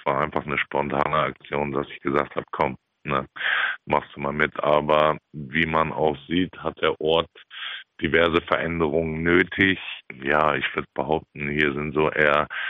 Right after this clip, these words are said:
die Bordsteine ab siebzehn Uhr oder <laughs> eigentlich auch ganztags runtergeklappt, ja.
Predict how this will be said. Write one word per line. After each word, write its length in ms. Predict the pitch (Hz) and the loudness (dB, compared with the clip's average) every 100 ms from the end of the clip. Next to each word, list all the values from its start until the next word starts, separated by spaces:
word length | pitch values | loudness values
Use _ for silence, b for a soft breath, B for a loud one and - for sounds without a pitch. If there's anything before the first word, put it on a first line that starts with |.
| B B B B _ _ - | B B B B _ _ -6
die 80 | 78 | 0
Bordsteine 840 | 78 82 - 76 80 82 80 78 B B - | 2 2 2 0 2 2 2 0 B B -4
ab 160 | 76 - | -4 0
siebzehn 460 | 82 - - 82 | -2 -2 -2 -2
Uhr 360 | 76 78 78 67 | 0 0 2 0
oder 200 | 71 71 | -2 -2
<laughs> 160 | - - | 2 2
eigentlich 380 | 73 73 71 | 2 -2 -2
auch 140 | 71 - | -2 0
ganztags 520 | 78 85 - 69 65 - | -2 -2 -2 -4 -4 -8
runtergeklappt, 760 | 67 65 64 69 - 76 - - - | -6 -2 0 -2 0 0 -2 -8 0
ja. 200 | 69 | 0